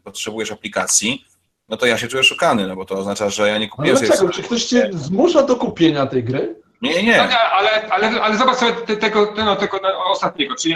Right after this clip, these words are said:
Speaker 3: Unlocka. Y, co takiego jest w tym, że masz, nie wiem, że masz stoper, masz, który pokazuje ci, te-, i wpisuje szkody? Wiesz, to świetnie działa, no, komórkę ma zawsze przejechać.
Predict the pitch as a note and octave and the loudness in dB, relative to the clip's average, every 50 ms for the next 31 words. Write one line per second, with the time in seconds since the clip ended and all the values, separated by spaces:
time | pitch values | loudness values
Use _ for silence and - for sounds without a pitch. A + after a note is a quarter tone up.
0 | - F3 E3+ E3+ D3+ C#3 - - A2+ - - - C#3 C3+ C3+ C#3+ D3 C#3+ C#3+ - | 0 -2 0 2 0 0 0 -4 -8 -10 -10 -8 -4 -2 -2 -2 -2 -4 -6 -6
1 | B3 B3 A#3+ - G#3+ G3+ F#3+ F3+ - - F#3+ F3+ D#3+ E3+ D#3+ D#3+ D#3+ D#3 D#3 C#3 | -8 -8 -8 -4 -2 0 0 0 -4 -6 -8 -6 -6 -4 -4 -4 -4 -2 -4 -4
2 | C3+ C#3 C3+ C3 B2+ C3 C3+ C3 - - - - C#3 C#3 C#3 C#3 C3+ - - _ | -4 -4 -6 -8 -10 -10 -10 -10 -8 -8 -6 -6 -6 -8 -8 -10 -10 -10 -12 _
3 | - C3+ - _ - B2 B2+ C3+ B2+ B2 - - - - - - _ - - - | -18 -18 -18 _ -16 -14 -10 -10 -10 -10 -10 -14 -16 -18 -20 -20 _ -20 -16 -16
4 | - - C#3+ C3 - - - - G#3 - - E4 D#4 - G3+ G#3+ A3 G#3 - - | -14 -8 -4 -4 -2 -2 -4 -6 -8 -8 -12 -14 -14 -14 -14 -16 -18 -16 -14 -8
5 | - C4+ B3+ - A#3+ G#3+ F#3+ F#3 - - - - C#3+ - A#3+ A#3 A#3+ A#3 - A3+ | -6 -6 -4 -4 -4 -2 0 0 0 0 -2 -6 -4 -2 0 0 0 0 0 0
6 | G#3+ G#3+ G3+ G3+ F#3 - - - - - - - - - - - - - | -2 0 0 0 -2 -4 -4 -4 -4 -2 -2 -2 -4 -6 -8 -12 -12 -14